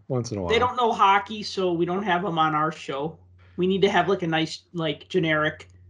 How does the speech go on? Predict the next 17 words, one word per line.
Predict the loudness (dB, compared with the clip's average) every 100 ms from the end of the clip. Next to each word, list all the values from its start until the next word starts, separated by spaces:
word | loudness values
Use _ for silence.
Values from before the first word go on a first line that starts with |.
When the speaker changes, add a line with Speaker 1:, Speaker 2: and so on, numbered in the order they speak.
| -20 -20 -20 -14
Speaker 2:
sport | 0 6 6 6
card | 4 4
collecting | 2 0 2 0 0
topic | 2 2 0 -6 -8
so | -6 -4
we | -4
can | -4
have | -4 -2
Ben | -2 -2
and | -2
company | -2 -4 -4 -4
on | -2 -4
the | -6
show | -6 -4 -4
to, | -4 -8 -8 -8 -14 -20 -20 -20 _ _ _ -8
to |
talk. | -2 2 2 -2 -8